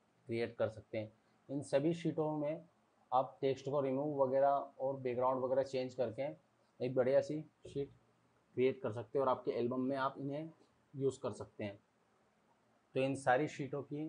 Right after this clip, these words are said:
मैं link आज आपको description में provide करूँगा। और अगर आप इस channel पर नए हैं तो इस channel को लाइक करें, subscribe करें, bell icon को press करें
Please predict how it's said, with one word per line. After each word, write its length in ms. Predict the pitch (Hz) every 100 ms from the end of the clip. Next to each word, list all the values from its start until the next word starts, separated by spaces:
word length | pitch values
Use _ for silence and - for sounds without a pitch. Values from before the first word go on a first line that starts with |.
| 165
मैं 160 | 120 127
link 240 | 127 127
आज 140 | 127 127
आपको 300 | 104 - 135
description 480 | 120 - 123 - 139
में 100 | 135
provide 340 | 123 131 127
करूँगा। 380 | 131 135 147 160 _ _ _ _ _ _ _ _
और 120 | 127
अगर 200 | 135 135
आप 120 | 139
इस 140 | 147 -
channel 220 | 135 139
पर 120 | 143
नए 240 | 131 127 127
हैं 260 | 120 92 - _ _
तो 60 | 127
इस 100 | 127
channel 220 | 127 131
को 80 | 131
लाइक 300 | 117 123 -
करें, 160 | 139
subscribe 540 | 135 120 107 - 127 -
करें, 200 | 139 135
bell 180 | 127 127
icon 240 | 120 127
को 100 | 127 120
press 360 | - 120 120
करें 300 | - 104 98